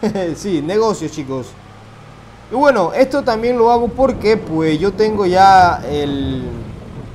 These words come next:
el tema de las vacas lleno. A ver, las vacas ahorita no están produciendo nada porque, uy, porque, pues, tengo, tengo todo lleno, chicos, mira.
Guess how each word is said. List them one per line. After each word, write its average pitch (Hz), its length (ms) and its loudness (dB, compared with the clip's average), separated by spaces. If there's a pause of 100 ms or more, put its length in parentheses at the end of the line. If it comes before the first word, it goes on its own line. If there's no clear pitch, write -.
(440)
el 147 140 -4
tema 214 240 0
de 208 120 2
las 147 180 4
vacas 180 840 2
lleno. 143 340 -2
A 139 60 2
ver, 139 260 0 (200)
las 143 180 2
vacas 202 260 2
ahorita 196 340 0
no 196 160 -4
están 196 360 -2
produciendo 170 560 -4
nada 190 320 4
porque, 208 460 -2 (220)
uy, 135 200 -6 (1200)
porque, 233 300 2
pues, 180 180 -2
tengo, 190 840 0
tengo 240 220 2
todo 269 320 6
lleno, 165 320 0
chicos, 123 320 -6
mira. 123 320 -6